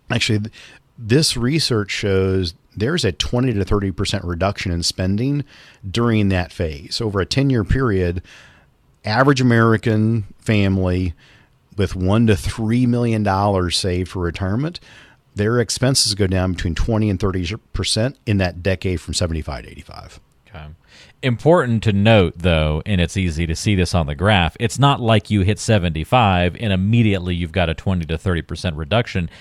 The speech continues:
Speaker 2: It's still a very even slope all the way to those eighty-five. So there's still a pretty high amount of spending, even in that seventy-five to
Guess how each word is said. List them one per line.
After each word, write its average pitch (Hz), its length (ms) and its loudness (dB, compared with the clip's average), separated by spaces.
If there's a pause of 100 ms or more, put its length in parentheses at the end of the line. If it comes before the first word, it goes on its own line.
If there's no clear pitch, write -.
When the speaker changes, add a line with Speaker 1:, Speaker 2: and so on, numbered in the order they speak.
(220)
Speaker 2:
It's 123 180 0
still 131 280 4
a 113 160 0
very 101 580 2
even 107 400 0
slope 104 520 0
all 95 240 0
the 90 60 0
way 82 180 -2
to - 120 -8
those 78 260 -2
eighty-five. 82 480 -2
So - 80 -4
there's 156 160 2
still - 220 -4
a - 40 -6
pretty 95 280 -4
high 92 180 0
amount 80 260 -2
of 73 80 -6
spending, 135 480 -2
even 87 300 0
in 85 100 -2
that 82 180 -4
seventy-five 85 720 -4
to 85 60 -6